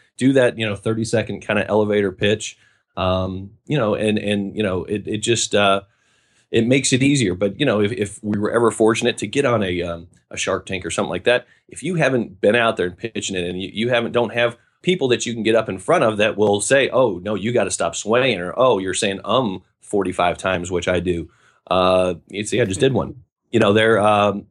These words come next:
you just, it, it, it's, uh, it's a great group, and it's a great, uh, experience to go through, to have those people that'll give you the constructive criticism that you need to hear. So, and then networking and, and, uh,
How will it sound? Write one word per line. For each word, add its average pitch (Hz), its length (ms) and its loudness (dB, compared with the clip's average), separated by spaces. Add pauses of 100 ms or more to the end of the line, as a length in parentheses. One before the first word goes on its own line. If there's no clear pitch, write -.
you 120 100 0
just, 117 360 -2
it, 104 180 -4
it, 95 220 -2
it's, - 260 -4
uh, 92 260 0 (140)
it's 101 120 -4
a - 60 -2
great 127 420 2
group, 117 460 0
and 98 140 -6
it's 92 100 -12
a 101 80 -6
great, 107 380 -4 (420)
uh, 92 380 -6 (880)
experience 139 480 2
to 107 80 0
go 123 180 4
through, 92 200 -6
to 87 60 -2
have 98 180 0
those 101 180 2
people 104 240 -2
that'll 98 160 0
give 95 160 -6
you 98 80 -4
the 92 80 -8
constructive 90 540 -8
criticism 92 540 -4
that 87 180 -10
you 87 40 -10
need 90 160 -6
to 82 80 -12
hear. 101 280 -6 (220)
So, 87 260 -2
and 143 100 4
then 170 180 0 (280)
networking 113 560 0
and, 95 240 -6
and, 92 320 -6
uh, 92 240 0